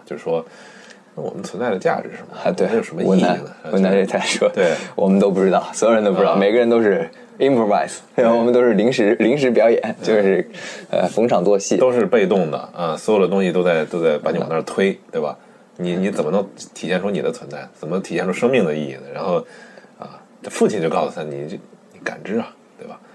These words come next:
Speaker 1: 当然了，导演最后给了一个最大的答案，就是当下，啊，这是我觉得这是他给的最大的一个，对，这后边咱们可以说到这个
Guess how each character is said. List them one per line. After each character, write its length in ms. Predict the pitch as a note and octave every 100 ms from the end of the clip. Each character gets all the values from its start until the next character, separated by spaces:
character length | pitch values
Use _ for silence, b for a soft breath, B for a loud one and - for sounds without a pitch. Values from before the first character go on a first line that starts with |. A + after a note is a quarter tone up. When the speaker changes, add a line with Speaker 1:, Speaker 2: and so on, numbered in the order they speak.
| B -
Speaker 1:
当 100 | C#3+
然 80 |
了， 80 | D3+
导 140 | G#2+ C#3
演 160 | B2+
最 140 | A2 C3+
后 120 | -
给 120 | -
了 100 | D#2+
一 60 | A2+
个 80 |
最 120 | - B2
大 160 | E2+
的 80 | D#2+
答 100 | -
案， 140 | C#2+ -
就 80 | E2+
是 160 | D#2+ D2
当 160 | - F2+
下， 220 | - - - _ _ _ _ -
啊， 160 | - -
这 120 | G2
是 100 | A2
我 100 | G2
觉 80 | -
得 100 | D3
这 140 | C#3
是 80 | A2+
他 120 | A2+
给 160 | G#2 D2+
的 140 | D#2+
最 80 | F#2
大 140 | F#2 D2+
的 80 |
一 80 | C#2+
个， 180 | C#2+ C2+ B B B B B B
对， 100 | - - - - -
这 140 | C3
后 140 | -
边 120 | D#2+ -
咱 120 | D2+
们 100 | D#2
可 100 | -
以 60 |
说 220 | C#2 - F#2
到 120 | C#2+
这 140 | D2
个 100 | C2